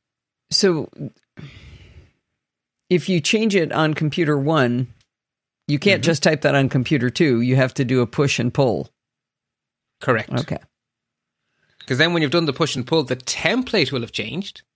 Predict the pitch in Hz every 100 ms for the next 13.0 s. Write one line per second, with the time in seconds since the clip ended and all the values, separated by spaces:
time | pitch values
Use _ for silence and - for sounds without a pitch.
0 | _ _ _ _ _ _ _ _ _ _
1 | - 151 151 147 135 127 131 127 147 131
2 | 139 131 117 - 147 156 135 143 135 127
3 | 117 - 120 120 123 - - - 131 123
4 | 120 113 - - _ _ _ _ _ _
5 | _ _ _ _ _ - 117 147 127 110
6 | 107 - 127 117 117 113 139 117 113 123
7 | 123 120 147 - 147 127 127 123 123 113
8 | 131 131 131 120 120 120 123 - 123 117
9 | 123 120 117 113 120 117 113 117 117 -
10 | 117 160 131 117 110 120 117 117 120 123
11 | 123 - 113 117 135 127 120 135 139 127
12 | 113 - - 123 117 120 - 120 - 123